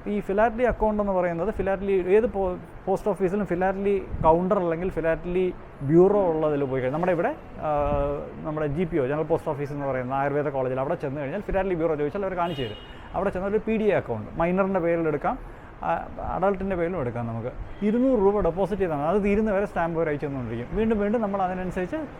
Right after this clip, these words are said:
സ്റ്റാമ്പിനുള്ളത് കാശ് ഇട്ടുകൊണ്ടിരുന്നാൽ മതി. അത് ആ, ആ,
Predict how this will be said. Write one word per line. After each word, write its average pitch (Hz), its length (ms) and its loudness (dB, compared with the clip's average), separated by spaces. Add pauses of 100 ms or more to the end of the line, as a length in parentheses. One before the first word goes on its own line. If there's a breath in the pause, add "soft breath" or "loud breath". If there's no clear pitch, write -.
സ്റ്റാമ്പിനുള്ളത് 180 600 0
കാശ് 180 240 -4
ഇട്ടുകൊണ്ടിരുന്നാൽ 151 520 -2
മതി. 110 200 -8 (520 loud breath)
അത് 226 180 0 (300)
ആ, 180 120 0 (200)
ആ, 226 360 0